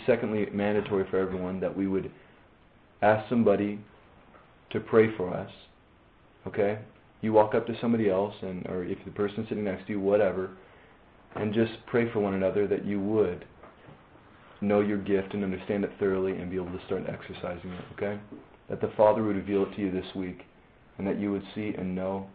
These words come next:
and be able to testify next week. Amen? Can we do that? Let me pray for you guys.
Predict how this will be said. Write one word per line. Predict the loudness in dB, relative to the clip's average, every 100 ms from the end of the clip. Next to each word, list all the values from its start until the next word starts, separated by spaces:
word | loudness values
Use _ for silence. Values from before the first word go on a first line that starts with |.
| -10
and | -6
be |
able | -4 -6
to | -10
testify | -10 -10 -12 -10 -10
next | -8 -12 -12
week. | -12 -12 -18 _ _ _ _ -8
Amen? | -4 -2 -2 -6 -20 _ _ -20 _ -20 -20 -10
Can | -6
we | -2
do | 0
that? | -2 -4 -10 -20 _ _ -20 -20 -20 -20 -20 -20 -8
Let | -6
me | -6
pray | -6 -8
for | -8
you | -10 -8
guys. | -10